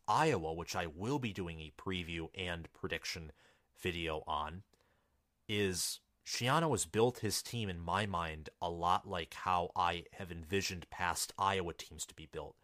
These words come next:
Great offensive line, a run game that can, you know, control the game and dominate most defenses, and a defense and special teams that just waits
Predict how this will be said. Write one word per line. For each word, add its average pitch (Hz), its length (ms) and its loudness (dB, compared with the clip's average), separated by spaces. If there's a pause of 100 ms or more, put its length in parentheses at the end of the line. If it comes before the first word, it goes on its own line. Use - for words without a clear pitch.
(440)
Great 90 260 2
offensive 127 500 4
line, 127 420 2 (920)
a 98 80 0
run 98 380 4
game 110 320 0
that 95 260 -4
can, 85 500 -4
you 87 100 -12
know, 85 100 -8
control 110 480 6
the 107 100 0
game 104 460 -2 (260)
and 95 160 -10
dominate 92 460 4
most 101 300 0
defenses, 95 640 -4
and 95 80 -2
a 85 180 -4
defense 113 560 -2
and 98 140 -8
special 98 420 -2
teams 92 560 -4
that - 180 -8
just - 380 -2 (380)
waits 87 760 0